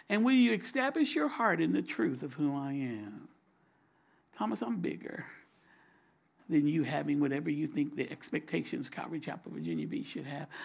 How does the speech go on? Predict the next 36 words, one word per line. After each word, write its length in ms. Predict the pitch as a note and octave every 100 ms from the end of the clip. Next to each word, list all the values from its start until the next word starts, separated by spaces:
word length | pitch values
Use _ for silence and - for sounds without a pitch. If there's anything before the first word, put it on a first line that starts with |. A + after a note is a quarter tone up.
| -
I'm 240 | B3 G#3
bigger 340 | B2 C3+ - C3
than 220 | B2+ C3
that. 280 | C#3 C3+ C3 - - - - - - -
And 140 | D3+ D#3
you 140 | C4+
gotta 260 | C4+ C#3+ -
see 240 | - D#3+
me 160 | B2+ B2+
bigger 260 | - C3
than 200 | C3 B2+
that. 180 | C3 C3 - _ - - - - -
Or 80 |
you're 160 | C3 G#3
gonna 240 | F#3+ C3+
struggle. 440 | B2 C#3 C3 B2+ A#2+ - - _ _ _ _ _ _ _ _ _ _
You're 140 | F3 F3
gonna, 120 | D#3
you're, 140 | - E3+
you're 220 | - D#3+
gonna 220 | D3 B2+
struggle. 420 | - A#2+ B2 B2+ C3 - _ _ _ _ _ _ _ _ _ _ _ _
And 120 | - E3
you 100 | E3+
will 80 |
continue 460 | D3+ D#3 - D3+ D3
to 60 | -
struggle, 380 | - - -
and 100 | D3+
you'll 140 | D#3+ D3+
continue 480 | D3 - E3 G#3 B3
not 180 | -
to 80 | -
have 260 | C#3 - -
my 140 | -
joy. 300 | - - C3+